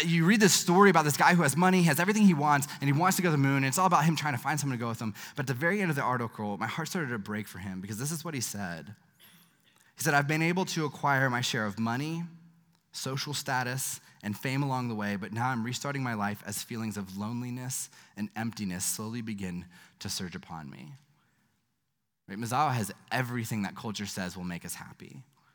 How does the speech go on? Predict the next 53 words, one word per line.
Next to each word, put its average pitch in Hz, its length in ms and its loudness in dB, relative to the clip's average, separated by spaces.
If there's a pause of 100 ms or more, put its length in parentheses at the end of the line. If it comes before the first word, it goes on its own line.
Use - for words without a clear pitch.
(280)
In 110 140 -6
fact, 98 220 -2
he 117 80 -2
has 104 120 -4
more 107 380 -2
of 87 100 -8
it 78 160 -12 (100)
than 90 160 -12
most. 90 440 -14 (760)
But 127 80 -6
he's 139 120 4
starting 143 260 2
to 156 80 2
understand 139 380 0
that 113 80 0
it 113 80 -2
doesn't 131 260 0
matter 127 180 2
what 123 200 -6
car 107 200 -4
he 104 140 -6
drives 87 640 -8 (300)
or 107 80 -8
how 120 160 0
big 131 320 -2
his 127 220 -4
house 101 420 -6
is 101 300 -8 (180)
or 127 140 -10
if 135 200 0
he 170 60 2
has 147 260 4
enough 139 320 2
money 131 340 -2
to 110 60 -2
fly 110 420 -4
to 120 160 -8
the 110 100 -4
moon. 107 580 -4 (880)
Those 127 180 -2
things 139 200 0
are 123 100 0
less 127 240 0
fulfilling 117 460 -4
when 104 80 -2
you 104 100 -2
don't 104 160 -6
have 101 220 -8
someone 101 300 -4
to 92 40 -6
share 87 300 -8
them 90 200 -14
with. - 320 -18